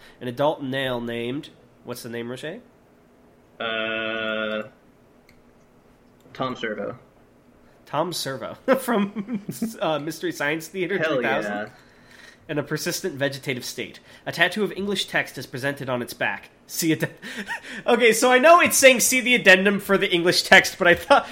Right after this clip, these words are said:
Speaker 1: for a second, I thought the tattoo just said "see addendum." <laughs> Give it a look.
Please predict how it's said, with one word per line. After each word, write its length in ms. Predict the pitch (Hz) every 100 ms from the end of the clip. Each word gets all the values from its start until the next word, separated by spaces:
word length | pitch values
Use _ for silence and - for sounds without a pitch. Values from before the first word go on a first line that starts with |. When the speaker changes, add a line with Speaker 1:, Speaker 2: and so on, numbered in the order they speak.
| 208
Speaker 1:
for 100 | 240
a 40 |
second, 300 | 226 269 254
I 60 | 240
thought 180 | 220 226
the 60 |
tattoo 500 | 226 - 202 202 226
just 220 | 202 175 -
said 240 | 180 151
"see 280 | - - 165
addendum." 440 | 160 - 269 302 - 554 571 415 - - 480 - 508 - - - - 466 508 554 508 523
<laughs> 1120 | - - - 392 - - 190 - 196 - 160
Give 240 | - 165 147
it 80 | 135
a 60 |
look. 480 | 135 123 127 131 -